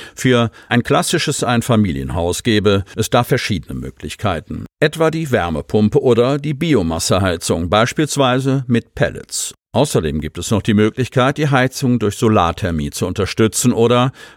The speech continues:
bei der Stromerzeugung auf Photovoltaikanlagen zurückzugreifen, listet er auf.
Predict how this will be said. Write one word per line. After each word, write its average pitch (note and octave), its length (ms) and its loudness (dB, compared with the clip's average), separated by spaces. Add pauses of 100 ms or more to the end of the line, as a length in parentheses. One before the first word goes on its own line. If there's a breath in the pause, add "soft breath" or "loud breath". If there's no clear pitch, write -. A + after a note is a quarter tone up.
bei A2 80 0
der A#2 140 2
Stromerzeugung G#2 960 0
auf - 140 -8
Photovoltaikanlagen F#2 1200 0
zurückzugreifen, G2 1040 -4
listet - 420 -10
er D#2 140 -8
auf. - 480 -14